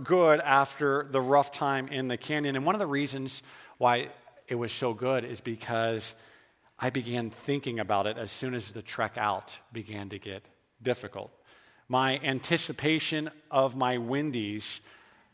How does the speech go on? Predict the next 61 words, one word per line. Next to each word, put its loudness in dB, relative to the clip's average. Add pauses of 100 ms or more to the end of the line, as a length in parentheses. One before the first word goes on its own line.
(540)
actually 4
was -6
changing. -6
It -10
was, -10 (120)
it's -12
changed. -4
I've, -6
I've -2
experienced -6
it -4
over -4
and -4
over -6
again. -8
It -12
has -10
changed -6
my -2
ex-, -12 (120)
awful -2
experience -8
of -18
getting -10
out -8
of -10
the -12
canyon. -16 (840)
It's -12
still 2
awful. 6
I'm -2
still 0
a -
long 0
way 4
from -6
the -4
rim, -2
still -2
a 2
long 0
way 0
from -2
it. -4 (340)
But -2
it's -6
like 0
as 0
I'm 0
walking -2
out, -8
I'm -8
beginning -8
to -8
enjoy -8
it. -8
I'm -4
beginning -6
to -8
taste -10